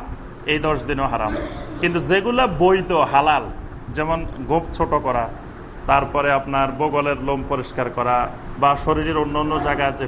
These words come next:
পরিষ্কার পরিচ্ছন্নতা করা, এগুলা তো সুন্নাহ, এগুলা হলো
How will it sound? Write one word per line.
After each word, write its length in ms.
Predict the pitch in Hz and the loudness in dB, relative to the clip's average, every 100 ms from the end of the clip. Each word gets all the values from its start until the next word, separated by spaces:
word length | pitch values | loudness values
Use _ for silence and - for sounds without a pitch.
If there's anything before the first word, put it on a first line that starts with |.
| - | -2
পরিষ্কার 400 | 156 131 147 127 | -2 -2 -2 -2
পরিচ্ছন্নতা 580 | 143 123 - 139 135 135 | -2 -4 -4 -4 -2 -2
করা, 160 | 131 131 | 0 2
এগুলা 340 | 170 185 208 | 2 2 2
তো 100 | 208 | 0
সুন্নাহ, 460 | 190 - 190 170 160 - - - - | 0 0 2 2 2 -2 -12 -10 -2
এগুলা 340 | 143 156 175 | 0 2 2
হলো 380 | 180 196 247 | 2 2 0